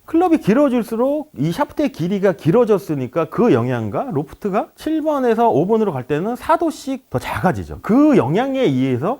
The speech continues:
거리 편차가 나는 거지, 내가 칠 번보다 오 번이 더 많이 나간다고 해서 내가 몸의 움직임이나 팔의 움직임을 더 세게 하거나 강하게 할 필요가 없다는 거죠. 근데 아마추어는 어떻게 생각할까요?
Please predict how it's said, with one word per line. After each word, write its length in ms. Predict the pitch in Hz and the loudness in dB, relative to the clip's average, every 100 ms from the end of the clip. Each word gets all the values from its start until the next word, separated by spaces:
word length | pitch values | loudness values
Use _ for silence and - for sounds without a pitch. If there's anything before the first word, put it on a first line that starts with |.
| - | -4
거리 220 | 139 180 | 0 0
편차가 340 | 254 226 202 | -2 -4 -4
나는 300 | 117 107 127 | -4 -4 -4
거지, 580 | 110 78 92 151 95 62 - _ | -4 -6 -6 -4 -4 -6 -16 _
내가 280 | 165 220 262 | 0 2 2
칠 240 | - 381 | 2 2
번보다 400 | 392 370 330 311 | 2 2 2 4
오 160 | 156 214 | 4 2
번이 200 | 247 240 | 2 2
더 120 | 180 | 0
많이 260 | 113 156 220 | -2 0 0
나간다고 480 | 208 190 156 131 | 0 -2 -2 -2
해서 180 | 113 139 | -2 -2
내가 200 | 123 143 | -2 0
몸의 320 | 120 160 220 | 2 2 2
움직임이나 560 | 226 190 160 147 127 170 | 2 0 -4 -6 -4 -6
팔의 360 | - - 330 302 | -6 -4 -2 -2
움직임을 540 | 226 165 123 139 208 | -4 -6 -6 -6 -6
더 140 | - | -6
세게 480 | 220 - 359 349 320 | -6 -6 -6 -4 -2
하거나 380 | 226 208 156 175 | -2 -2 -6 -8
강하게 420 | - 117 175 202 | -10 -4 -2 -2
할 120 | 180 | -4
필요가 200 | 147 160 | -4 -8
없다는 360 | 95 - 113 73 | -8 -6 -8 -8
거죠. 240 | 57 - _ _ _ | -14 -20 _ _ _
근데 160 | - 247 | 0 2
아마추어는 440 | 269 370 370 320 | 4 4 4 4
어떻게 200 | - 202 | 2 2
생각할까요? 560 | 180 120 82 85 98 | 2 2 -2 -4 -4